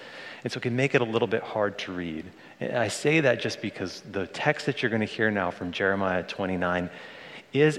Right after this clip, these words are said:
a letter that was composed by the prophet Jeremiah, sent to, as you'll see, all the elders and the people who are in exile in Babylon itself. And so now we get to hear the contents of this letter that was written to the people of God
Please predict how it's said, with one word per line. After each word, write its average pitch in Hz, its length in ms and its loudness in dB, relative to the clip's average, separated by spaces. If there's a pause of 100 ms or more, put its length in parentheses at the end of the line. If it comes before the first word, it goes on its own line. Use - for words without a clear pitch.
a 117 140 2
letter 92 680 2
that 95 320 4
was 92 220 0
composed 120 800 0
by 101 320 2
the 95 160 -4
prophet 98 460 2
Jeremiah, 87 600 0
sent - 500 0 (440)
to, 92 440 2
as 92 220 0
you'll 117 140 2
see, 98 280 -4
all 104 300 6
the 107 140 4
elders 95 340 2
and 92 80 -2
the 90 60 -2
people 107 420 -4
who - 180 -4
are 95 120 2
in 92 220 -2
exile 92 540 2 (440)
in 95 180 0
Babylon 87 480 2
itself. 78 500 -4 (380)
And 101 100 -4
so 98 80 -2
now 101 200 4
we 120 260 2
get 113 200 0
to 107 80 -4
hear 113 380 2
the 101 120 -2
contents 104 580 -2
of 85 80 -6
this - 220 -10
letter 101 240 0
that 104 120 0
was 85 160 -6
written 101 380 -2
to - 160 -4
the 95 120 -6
people 110 300 -6
of 90 140 -6
God 85 380 2